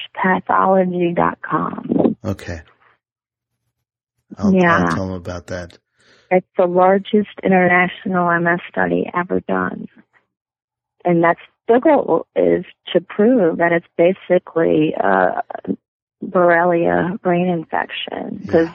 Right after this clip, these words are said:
Speaker 2: Yeah.
Speaker 1: yeah, I've had a spec scan and I have lesions all over my brain, just
Speaker 2: Yeah.
Speaker 1: like an M S patient would. And
Speaker 2: Exactly.
Speaker 1: if I hadn't already been diagnosed, I'm sure eventually a neurologist would have given me an M S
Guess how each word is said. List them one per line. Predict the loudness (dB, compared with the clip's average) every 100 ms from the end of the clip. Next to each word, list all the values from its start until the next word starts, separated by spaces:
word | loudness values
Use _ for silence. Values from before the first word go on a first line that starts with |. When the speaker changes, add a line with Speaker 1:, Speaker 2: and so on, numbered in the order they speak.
| -12
Speaker 2:
Yeah. | 0 4 4
Speaker 1:
yeah, | 4
I've | 4
had | 4 2
a | 0
spec | -2 -2 -2 -16
scan | -4 -2 0 0
and | 0 2
I | 2
have | 2 0 0
lesions | -2 0 -2 -4 -2
all | 0 2
over | 0 0
my | 0 0
brain, | 0 0 0 0
just | 0
Speaker 2:
Yeah. | 0
Speaker 1:
like | 0 0
an | 0
M | 0
S | 0 -2 -4
patient | -2 0 0 0
would. | 0 -2 -2 -2
And | 0 -2 -4 -14 -14
Speaker 2:
Exactly. | -12 -12 -4 0
Speaker 1:
if | 2
I | 2 2
hadn't | 2 0 2
already | 0 2 2 2
been | 0 0
diagnosed, | 2 2 0 -2 0 2 0 -2 -18 _ -20 -20 -16
I'm | -2 0 0
sure | -2 0 2 4 4
eventually | 4 2 0 0 0
a | 2
neurologist | 2 2 0 0 -2 -2 -4 -4
would | -2
have | 0
given | -2 0 0 0
me | 0
an | 0
M | 0 0
S | -2